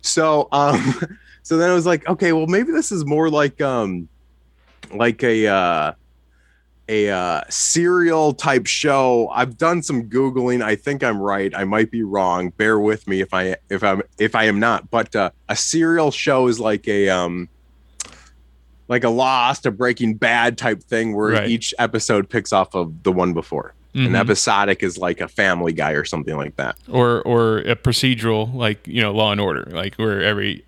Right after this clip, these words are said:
Speaker 2: episode is by itself.
Speaker 1: Exactly, yes.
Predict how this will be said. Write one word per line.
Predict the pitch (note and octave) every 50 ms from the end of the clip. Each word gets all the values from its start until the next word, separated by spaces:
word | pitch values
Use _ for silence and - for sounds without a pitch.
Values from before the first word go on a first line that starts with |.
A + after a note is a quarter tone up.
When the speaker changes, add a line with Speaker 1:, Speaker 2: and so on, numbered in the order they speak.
| _ -
Speaker 2:
episode | A#2 A2 A2 - - A2+ G#2 G2 G2+
is | G2+ G#2 G#2+ A2 - _ _ _ _ _ _ _ _ _ _ _ _ _ _ _ _
by | - B2+ A#2+ A2+
itself. | A2+ A2 - - E2+ - - - - - - _ _ _ _ _ _ _ _ _ _ _ _ _ _ _ _ _ _ _ _ _ _ _ _ _ - -
Speaker 1:
Exactly, | C3 A2 B2 B2+ A2 F#2 - F#2+ F2+
yes. | G2+ G#2 E2 D2+ - -